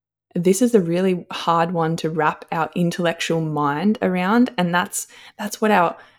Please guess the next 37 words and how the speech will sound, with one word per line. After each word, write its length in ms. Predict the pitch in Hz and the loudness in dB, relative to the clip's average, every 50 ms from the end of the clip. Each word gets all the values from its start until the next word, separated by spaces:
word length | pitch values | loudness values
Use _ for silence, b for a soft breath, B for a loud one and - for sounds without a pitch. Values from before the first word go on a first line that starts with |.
| B _ | B _
uh, 180 | - 180 - - | -2 0 2 2
that's 200 | 185 202 202 - | 2 2 4 4
what 100 | 254 254 | 6 6
our 120 | 233 202 | 6 6
mind 400 | 175 165 165 165 170 170 175 170 | 4 4 6 6 6 6 4 2
wants 220 | 170 165 151 - - | 0 -2 -2 -4 -6
to 120 | - - | -10 -4
do, 240 | 160 165 160 160 151 | 0 2 2 4 2
right? 320 | 147 147 147 151 156 - 165 | 2 2 2 2 2 0 0
We 160 | 170 180 185 | 2 2 4
are 180 | 180 180 170 160 | 4 4 4 2
a 40 | 160 | 2
meaning-making 1160 | 160 160 165 175 190 196 196 196 196 190 - - 170 165 160 165 165 - - 165 165 156 151 | 0 0 2 2 4 4 6 4 4 2 0 -2 -4 -2 0 0 0 -2 -4 -4 -2 -2 -2
machine. 540 | 151 156 - - - 180 180 175 170 - - | -2 -2 -2 0 2 4 4 4 2 0 -2
We're 140 | 170 160 | -2 0
like, 260 | 160 151 160 160 - - | 2 2 2 0 -2 -8
"This 280 | 170 170 180 233 240 - | -2 2 4 4 4 4
doesn't 220 | 247 240 247 240 | 2 4 6 6
make 180 | 240 233 226 233 | 6 6 4 0
sense. 320 | - - 190 196 196 - | -2 0 2 2 2 0
I 80 | - 180 | -2 -4
can't 260 | - 180 170 170 - | -4 -4 -4 -2 -4
see 220 | - - 160 160 | -4 -4 -2 -2
it. 100 | - - | -2 -2
I 60 | 170 | -4
can't 260 | 170 - 160 156 160 - | -6 -4 -6 -6 -6 -6
feel 220 | _ 156 165 165 | _ -4 -2 -2
it. 80 | - - | -2 -4
I 60 | 160 | -6
can't 260 | - - 156 147 - | -6 -4 -6 -6 -6
touch 240 | - - 151 - - | -4 -6 -6 -4 -2
it. 160 | 151 - - | -4 -2 -2
It 80 | - 175 | -2 0
must 260 | 165 147 156 - - | 0 0 -2 -2 -4
not 180 | 160 139 - - | -4 -6 -4 -2
be 180 | 131 135 139 | -2 -2 -2
there." 260 | 139 - 78 - - | -4 -6 -8 -8 -12